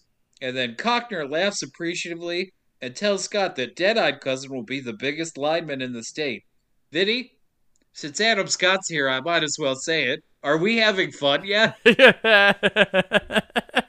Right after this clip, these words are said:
Speaker 2: He does convey that look, too, where he's like,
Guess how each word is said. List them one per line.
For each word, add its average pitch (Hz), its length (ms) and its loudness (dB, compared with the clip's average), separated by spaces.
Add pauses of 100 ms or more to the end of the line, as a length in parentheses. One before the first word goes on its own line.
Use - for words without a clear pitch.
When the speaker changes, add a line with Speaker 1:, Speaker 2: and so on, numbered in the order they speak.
(1600)
Speaker 2:
He 175 120 -8
does 175 320 0
convey 123 460 0
that 113 260 0
look, 117 260 -4
too, 117 240 -4
where 110 180 -4
he's 117 300 -10
like, 107 380 -4